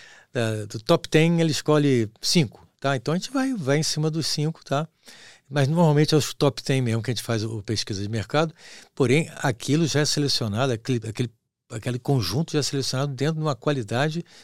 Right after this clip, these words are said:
de fornecimento prestada por esses vendedores, tá? Normalmente, de grandes geradores, grandes comercializadoras, a gente tem uma confiança muito maior, tá? Porque, o, é,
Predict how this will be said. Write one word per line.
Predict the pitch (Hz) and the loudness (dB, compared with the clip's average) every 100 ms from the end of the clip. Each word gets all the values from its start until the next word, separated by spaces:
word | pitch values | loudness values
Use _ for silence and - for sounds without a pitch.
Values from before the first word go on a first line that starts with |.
| _ | _
de | 156 | -4
fornecimento | - 156 156 - 123 127 147 170 - - - - | 2 2 4 2 0 -2 -2 -6 -8 -18 -18 0
prestada | 147 - 117 120 131 | 2 2 0 0 0
por | 143 | 0
esses | 135 - | -2 -2
vendedores, | 143 151 156 113 95 - | -2 0 0 0 -4 -2
tá? | 127 127 - - - | -4 -4 -10 -20 4
Normalmente, | 202 160 156 - | 6 8 6 4
de | 151 | 2
grandes | 135 143 120 | 4 4 4
geradores, | 139 139 135 147 127 113 | 4 4 4 4 4 0
grandes | 131 135 - | -2 -2 -2
comercializadoras, | 131 117 135 131 135 127 151 | -4 -2 -4 -2 -2 0 0
a | 143 | -2
gente | 147 | -4
tem | - | -4
uma | 147 131 | -4 -4
confiança | - 123 147 - | -6 -6 -4 -4
muito | 127 123 156 185 175 | -4 0 2 2 0
maior, | 170 98 82 - - - - | 0 0 -4 -10 -20 -20 -2
tá? | 147 143 - - | -2 -2 -8 -16
Porque, | - 269 294 294 240 220 196 165 127 _ _ - | -6 -2 2 4 6 6 4 2 -6 _ _ -6
o, | 170 170 | 0 0
é, | 156 156 147 | 2 2 2